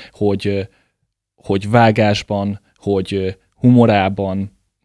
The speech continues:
popkulturális utalások, ö, tekintetében, ö, a saját szóhasználatom, ö, akár vagy az én karakterem, az mind-mind egy olyan jegy legyen, ami, ami el-, elválasztja egy tucat vlogtól,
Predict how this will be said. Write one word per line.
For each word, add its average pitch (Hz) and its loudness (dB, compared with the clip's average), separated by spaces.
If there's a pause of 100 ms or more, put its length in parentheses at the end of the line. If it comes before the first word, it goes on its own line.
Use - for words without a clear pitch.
(220)
popkulturális 113 0
utalások, 104 -4
ö, 98 -4 (500)
tekintetében, 104 -2 (300)
ö, 101 -6
a 104 -10
saját 110 2
szóhasználatom, 107 -2 (100)
ö, 101 -4
akár 104 -6
vagy 95 -8
az 95 -6
én 104 -2
karakterem, 117 -2 (300)
az 104 -4
mind-mind 113 4
egy 98 -2
olyan 98 0
jegy 98 0
legyen, 123 0 (240)
ami, 104 -4 (100)
ami 104 -4
el-, 104 0
elválasztja 92 -4
egy 101 -12
tucat - -10
vlogtól, 90 -8